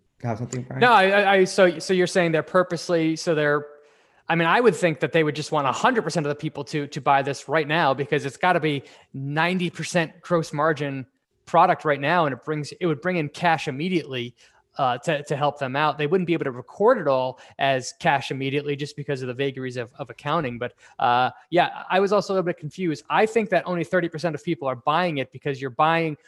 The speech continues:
Speaker 2: what you're buying when you buy full self-driving is the future potential of your car to be full self-driving, whereas it's not full self-driving, uh, uh, today.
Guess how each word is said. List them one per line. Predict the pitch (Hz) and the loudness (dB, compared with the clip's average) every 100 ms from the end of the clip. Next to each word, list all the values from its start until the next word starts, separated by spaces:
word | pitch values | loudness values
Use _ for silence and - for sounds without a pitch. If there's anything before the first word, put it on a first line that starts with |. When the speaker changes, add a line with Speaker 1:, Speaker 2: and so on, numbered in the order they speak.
| - | -8
Speaker 2:
what | 180 | -6
you're | 208 170 | -2 2
buying | 220 233 190 | 2 2 2
when | 156 | -2
you | |
buy | 147 151 | 0 -2
full | - 160 | -2 -6
self-driving | 156 - 147 147 139 | -6 -4 -2 0 -2
is | 135 131 _ _ - | -4 -6 _ _ -10
the | 135 135 | -4 -4
future | - 165 220 226 196 | -4 -2 -2 2 0
potential | 196 165 175 190 - 254 | 2 0 0 0 2 2
of | 254 233 | 2 0
your | 247 | -2
car | 247 240 269 - _ - | 2 2 2 -6 _ -6
to | 220 | -2
be | 226 226 | 0 -2
full | 226 220 | 0 0
self-driving, | 220 226 226 226 220 233 226 - - _ | 4 2 2 2 2 0 -6 -12 -20 _
whereas | 175 170 165 151 | 0 2 4 2
it's | 156 - | -4 -2
not | 170 165 - | 0 0 -4
full | - 165 | -6 -4
self-driving, | - 151 - 147 139 127 123 - _ - | 0 -2 -2 0 0 -2 -10 -14 _ -8
uh, | |
uh, | 127 120 113 123 | -2 0 0 -4
today. | - 135 131 113 | -6 -4 -4 -4